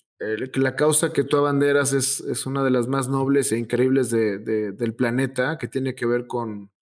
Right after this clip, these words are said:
eh, equidad, mujeres, este, emprendedoras,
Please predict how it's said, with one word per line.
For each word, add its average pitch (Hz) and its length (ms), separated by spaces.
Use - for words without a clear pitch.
eh, 107 280
equidad, 131 560
mujeres, 120 840
este, 107 800
emprendedoras, 127 1160